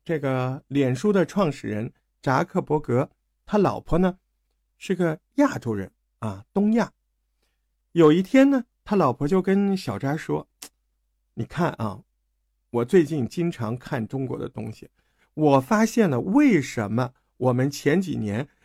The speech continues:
这个老去中国推广，这个就不行，就没通过。这个问题出在哪儿，你知道吗？是咱们这个名字有问题。你看啊，这个 Facebook，这个中文的谐音是啥？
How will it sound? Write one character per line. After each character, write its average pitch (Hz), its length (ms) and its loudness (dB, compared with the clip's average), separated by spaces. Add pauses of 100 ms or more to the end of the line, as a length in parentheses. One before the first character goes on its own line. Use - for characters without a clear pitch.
(140)
这 - 80 -6
个 180 80 4
老 131 260 0
去 208 220 0
中 202 220 0
国 147 160 0
推 151 240 -2
广， 101 240 -8 (360)
这 - 80 -4
个 160 80 -2
就 151 140 -2
不 180 140 0
行， 131 400 -4 (180)
就 - 100 0
没 170 200 2
通 214 260 -2
过。 - 220 -4 (320)
这 302 100 0
个 302 80 4
问 277 220 4
题 - 180 2
出 185 180 -2
在 269 160 4
哪 190 240 -2
儿， 156 60 -2
你 175 160 0
知 113 140 -4
道 101 120 -8
吗？ 107 140 -14 (300)
是 - 120 0
咱 180 300 -2
们 262 120 4
这 262 120 0
个 247 80 -2
名 190 480 4
字 294 180 4
有 160 140 4
问 139 240 0
题。 - 260 -20 (440)
你 135 160 2
看 135 300 -4
啊， 113 200 -4 (300)
这 151 80 -6
个 131 120 -2
Facebook， 170 840 -2 (600)
这 - 80 -2
个 254 120 2
中 285 300 4
文 196 220 4
的 220 120 4
谐 170 360 2
音 254 220 2
是 247 160 -2
啥？ 143 280 -8